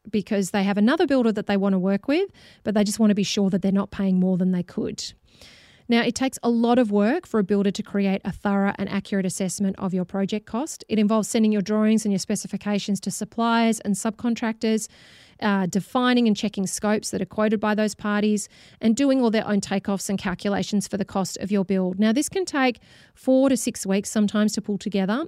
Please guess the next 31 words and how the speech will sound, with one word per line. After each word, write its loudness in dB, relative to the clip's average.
It's -4
a -4
process 0
that -2
they 0
shouldn't -2
be -2
doing 0
for -8
free, -2
and 4
in 4
fact, -2
they're 4
not 2
really, 2
because -2
it's -6
gonna 2
be 2
factored -2
somewhere 2
into 0
the -4
cost -4
of -2
running 2
their 0
business. -6
Many 4
builders, 2